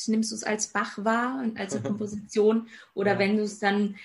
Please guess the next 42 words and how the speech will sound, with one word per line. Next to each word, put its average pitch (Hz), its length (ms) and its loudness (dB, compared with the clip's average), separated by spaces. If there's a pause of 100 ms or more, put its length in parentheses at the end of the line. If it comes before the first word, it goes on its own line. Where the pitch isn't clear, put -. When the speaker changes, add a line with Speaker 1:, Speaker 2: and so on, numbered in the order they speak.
(100)
Speaker 1:
von 208 200 0
drei 190 260 4
Met-, 208 260 4
<laughs> 202 260 2
von 214 100 2
ein - 20 0
bisschen 202 240 2
weiter 196 240 2
weg 208 180 0
aus 190 140 -2
dem 196 100 0
Nebenzimmer 190 600 0
hörst, 185 360 0
nimmst 190 180 -2
du 190 40 -8
es 185 60 -12
trotzdem 196 340 -4
noch 190 160 -4
als 190 160 -8
das 185 160 -8
glei-, 175 300 -2
als 190 180 -8
die 185 80 -10
gleiche 185 320 0
Komposition 190 800 -6
wahr, 233 340 0 (300)
auch - 120 -16
wenn 208 140 4
du 214 140 4
weniger 185 380 2
wahrnimmst. 170 760 -4 (120)
Speaker 2:
Ja. 202 340 -4 (1120)
Ja, 190 200 -6 (100)
voll. - 280 -4 (960)
Dann 170 140 2
gibt 170 180 0
es 120 100 -2
noch 127 160 0
die - 140 -6
Form- 156 360 2
und 123 220 -4
Dingkonstanz. 92 1040 -2